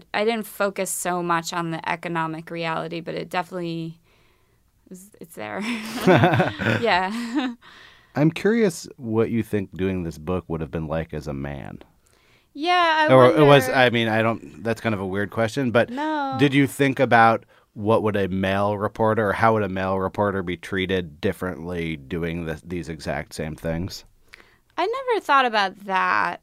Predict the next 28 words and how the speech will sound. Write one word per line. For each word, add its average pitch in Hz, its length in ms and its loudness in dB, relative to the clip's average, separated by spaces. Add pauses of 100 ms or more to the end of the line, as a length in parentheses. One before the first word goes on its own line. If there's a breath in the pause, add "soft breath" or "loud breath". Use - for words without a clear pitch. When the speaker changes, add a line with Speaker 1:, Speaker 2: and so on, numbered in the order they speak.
Speaker 1:
I, 233 80 0
what 262 220 0
I 233 300 0 (180)
did 262 260 -4
think 254 180 -8
about 226 260 4
is 202 120 -8
that 208 120 -4
I 208 100 0
would 202 140 -4
want 196 420 -4
to 214 140 -8
read 202 640 -10 (920)
a 220 100 -4
similar 202 840 -4 (760)
examination 185 1200 -4
from 180 460 -4
a 170 100 -8
male 170 640 -6 (280)
perspective - 1080 -12 (520)
of 180 180 -6
all 170 200 -2
of 160 60 -12
these - 240 -12
things, - 560 -18
of 185 200 -6
everything, 175 640 -8
of - 160 -16